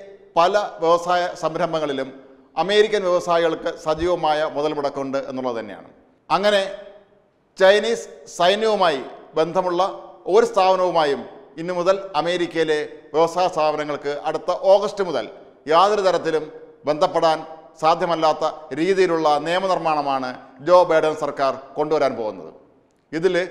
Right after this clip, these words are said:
ഹുവായ് ഉൾപ്പെടെയുള്ള പല ബഹുരാഷ്ട്ര electronic കമ്പനികളും ഉൾപ്പെടും എന്നാണ് പറഞ്ഞു കേൾക്കുന്നത്. ചൈന ജനറൽ ന്യൂക്ലിയർ പവർ കോർപ്പറേഷൻ,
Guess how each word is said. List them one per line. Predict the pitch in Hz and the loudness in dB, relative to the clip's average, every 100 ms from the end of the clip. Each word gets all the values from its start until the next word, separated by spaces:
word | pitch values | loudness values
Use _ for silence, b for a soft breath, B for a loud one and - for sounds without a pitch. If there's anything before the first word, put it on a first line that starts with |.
| 170 - | -10 -10
ഹുവായ് | 165 170 208 220 190 | -4 4 6 6 2
ഉൾപ്പെടെയുള്ള | - 190 185 175 160 160 - - - | 0 4 6 6 2 0 -6 -16 0
പല | 170 196 - - | 2 2 0 2
ബഹുരാഷ്ട്ര | 170 180 180 175 175 | 2 4 0 0 0
electronic | 175 175 190 190 180 | 0 0 -2 0 -2
കമ്പനികളും | 165 170 160 165 - - 160 | -2 -2 -2 -2 -8 -6 -6
ഉൾപ്പെടും | 165 185 175 170 - 156 | 0 2 2 -2 -10 -6
എന്നാണ് | 160 151 143 135 143 | -2 0 -2 -4 -2
പറഞ്ഞു | 143 139 | -2 -2
കേൾക്കുന്നത്. | 117 104 95 76 - _ _ _ _ 165 | -6 -8 -16 -18 -20 _ _ _ _ 4
ചൈന | 180 202 214 190 | 6 6 4 2
ജനറൽ | 190 202 185 | 2 2 0
ന്യൂക്ലിയർ | 185 185 190 180 | 0 2 2 2
പവർ | 170 165 160 | 0 2 0
കോർപ്പറേഷൻ, | 165 165 175 180 | 0 2 0 0